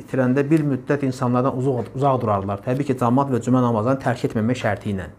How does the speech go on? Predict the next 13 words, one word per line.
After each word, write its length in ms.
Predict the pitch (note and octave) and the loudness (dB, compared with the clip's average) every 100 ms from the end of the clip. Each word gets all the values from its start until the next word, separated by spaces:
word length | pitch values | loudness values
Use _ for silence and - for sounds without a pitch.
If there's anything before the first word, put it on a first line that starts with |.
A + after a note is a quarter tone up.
| - - - - - - - - | -20 -20 -20 -20 -20 -20 -6 4
Bir 140 | F#3+ | 4
müddət 300 | E3 - - | 4 0 -2
insanlara 400 | C#3+ C#3+ C3 - | -2 0 0 0
qarışmazdılar. 720 | C3 B2 A2 B2 B2 - G2+ - - - - - | 0 -2 -2 -4 -4 -6 -14 -16 -20 -20 -20 -2
Öz 160 | F#3+ F3+ | 0 2
qəm 200 | E3 D#3 C#3+ | 2 2 0
qüssəsini, 460 | C3+ D3+ - D#3+ | -4 -6 -2 0
hüzününü 380 | D3+ D#3 D#3 E3 D3+ | 2 2 4 4 4
bildirərdi 400 | C3+ D3 D3+ D3 | 2 4 2 2
ki, 40 | D3+ | 0
mən 160 | D#3+ | 0
dostumu 340 | D#3+ - - D3 | 0 -4 -4 -4
itirmişəm. 440 | - G2+ - - | -4 -8 -8 -16